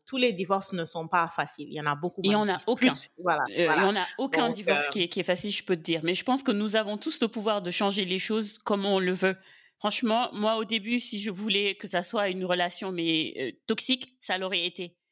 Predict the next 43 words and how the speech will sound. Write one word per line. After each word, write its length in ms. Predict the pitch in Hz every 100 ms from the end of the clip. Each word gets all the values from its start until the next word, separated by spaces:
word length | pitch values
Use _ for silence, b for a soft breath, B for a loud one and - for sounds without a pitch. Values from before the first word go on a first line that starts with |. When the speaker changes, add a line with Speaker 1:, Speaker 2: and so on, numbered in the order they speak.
| _ _ _ -
Speaker 2:
Euh, 140 | 151
même 240 | 160 214 226
lui 140 | 220
aussi 260 | 214 214 220
de 100 | 208
son 200 | 220 214
côté, 260 | 196 302
parce 220 | 302 196
que 180 | - 202 -
on, 160 | 202 -
on 140 | 180
a 200 | 175 165
des 140 | 165
remords, 460 | 180 202 214 247 339
on, 180 | 175 175
on 100 | -
n'arrêtait 400 | 175 175 180 190
pas. 180 | - 220 139 156
Je 160 | - - -
pense 180 | 202
que 80 | -
pour 300 | 190 170 214
notre 160 | 208 185
début, 240 | 202 220
c'était 360 | 262 196 185 170 B B B
chacun 420 | 131 - 339 359 370
se 120 | 320
rejetait 420 | 262 240 220 220
la 120 | 190
faute. 460 | 190 240 254 262 262
Euh, 300 | 196 180 170 B B B -
et 120 | 214
à 80 | 208
un 60 |
moment, 240 | 208 240 302
je 140 | 311
me 60 | 214
suis 140 | -
rendu 260 | 208 202 208
compte, 160 | 294 302
mais 80 | 202
en 120 | 185
fait, 300 | 226 247